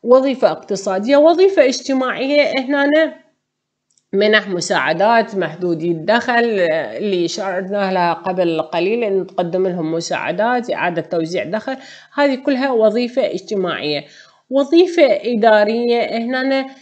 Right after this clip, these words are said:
آه، الدولة شنو دورها، شنو المهام اللي تقوم بيها، إذن هذه، آم، أمن، دفاع، قضاء، خدمات، آه، أعمال عامة، هذه كلها دور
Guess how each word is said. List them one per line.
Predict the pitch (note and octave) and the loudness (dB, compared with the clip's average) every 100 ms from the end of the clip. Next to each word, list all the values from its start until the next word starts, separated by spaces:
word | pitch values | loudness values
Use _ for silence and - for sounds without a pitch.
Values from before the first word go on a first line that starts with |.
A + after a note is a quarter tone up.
| _ _ _ - | _ _ _ -6
آه، | C4+ C4 B3+ - | 0 2 2 0
الدولة | A#3 A3 C#4 C#4+ C#4 C4+ G#3+ | -2 2 2 4 2 2 0
شنو | A3 C#4 C4+ | -2 2 2
دورها، | A#3+ A#3+ A3 G#3 G#3+ G#3+ | 4 6 4 4 2 2
شنو | G#3+ C4 C4 | 0 -2 0
المهام | B3 A#3 A3 B3+ B3 | 0 -2 0 0 0
اللي | A3+ A3 | 2 0
تقوم | G#3+ - G#3+ G#3+ | 0 2 2 2
بيها، | G3+ G#3 G3+ G3+ A3 A3 - - _ _ - | -2 -2 0 4 2 2 -12 -20 _ _ -4
إذن | C4+ C4+ C4 | 2 2 2
هذه، | A3 C4 B3+ C4 B3+ G#3 G#3+ G3+ | -2 -2 0 0 0 0 0 -2
آم، | G3 - - A3+ | -4 -8 -6 0
أمن، | A#3+ A#3 A3 | 2 4 2
دفاع، | F#3+ F#3+ G#3 A3 | 0 2 4 4
قضاء، | G3+ - E3 F3+ A3 A3+ D3+ | 2 0 2 4 4 4 0
خدمات، | F#3 F#3 F#3 G3+ A3+ A3+ A3 - A3 | -4 -4 -4 -2 -2 -2 -4 -6 -2
آه، | F#3+ E3+ A2+ | 0 0 -2
أعمال | D2 A#2 F#3 G3+ A#3 A#3+ | -6 -6 -6 -4 0 0
عامة، | A3 G3+ A3+ A#3 G#3+ B3 | 0 -2 -4 -4 -4 -4
هذه | A#3 A3+ | -2 -4
كلها | A3+ C#4 A#3 C#4+ C#4+ - _ _ _ _ C#4 | -4 -6 -2 -4 -4 -10 _ _ _ _ -12
دور | F#3 A3 A#3 A#3+ A#3 - | 2 4 4 2 -2 -10